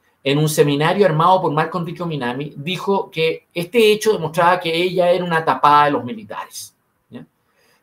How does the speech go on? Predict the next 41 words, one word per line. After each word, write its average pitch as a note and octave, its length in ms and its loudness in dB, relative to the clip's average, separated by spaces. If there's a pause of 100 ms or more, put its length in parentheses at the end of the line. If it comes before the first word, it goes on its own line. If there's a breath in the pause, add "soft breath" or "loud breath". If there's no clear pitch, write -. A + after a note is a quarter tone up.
(160)
Y D3+ 180 0
la D3+ 120 6
verdad, D#3 220 4
la E3+ 100 0
cosa E3+ 220 -4
es D#3+ 40 -4
que D3+ 320 -2
siempre G3 240 -4
se G3 120 0
le F3+ 100 0
enrostró E3 640 4
a C3 60 4
Bachelet B2 520 -2
ese A2+ 200 -12
incidente. A#2+ 580 -16 (220)
Pero D3 180 4
eso C4 280 4
fue A#3 340 2
el G#3 80 -2
momento G3 340 -2
en G3 140 -4
que E3+ 340 -6 (160 soft breath)
se - 180 -4
cristaliza F#3+ 600 -2
esta D3+ 180 -6
negociación, - 640 -8 (300)
¿ya? - 200 -14 (1080 soft breath)
¿Cómo G4 260 8
se C4 200 2
dio B3+ 160 2
con B3+ 140 0
Sebastián G3+ 460 2
Piñera? D3 300 -6
Se D#3 140 -4
dio F3 140 0
de G3+ 60 2
una G3+ 100 -2
manera F3+ 220 -2
más E3+ 180 -2
siniestra, D3 460 -6
Andrés. - 260 -20